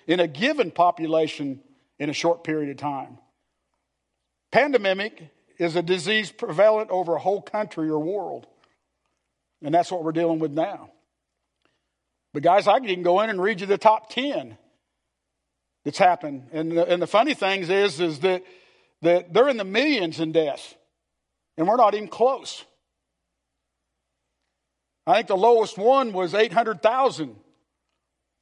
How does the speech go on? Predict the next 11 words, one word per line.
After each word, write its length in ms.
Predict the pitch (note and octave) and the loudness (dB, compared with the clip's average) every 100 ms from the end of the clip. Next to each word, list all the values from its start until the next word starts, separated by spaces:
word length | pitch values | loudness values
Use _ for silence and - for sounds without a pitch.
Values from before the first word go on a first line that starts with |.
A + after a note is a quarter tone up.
| _ _ _ | _ _ _
And 120 | F3 G3 | -2 2
we're 100 | B3 | 6
not 180 | C4 | 6
even 140 | C4 A#3+ | 4 -2
close 340 | B3 C#4 - | 2 2 2
to 80 | A3 | -2
that. 340 | F#3+ C3+ - - _ _ _ _ _ _ _ _ _ _ _ _ _ _ _ _ _ _ _ _ _ _ _ _ _ _ _ _ _ _ _ _ _ _ _ _ _ _ - | 0 0 -2 -18 _ _ _ _ _ _ _ _ _ _ _ _ _ _ _ _ _ _ _ _ _ _ _ _ _ _ _ _ _ _ _ _ _ _ _ _ _ _ -2
These 200 | A#3+ - | -2 4
things 260 | C4+ A#3+ | 4 2
will 160 | A3 A3 | 0 2
happen. 480 | A3+ C4+ - E3 | 4 4 2 -6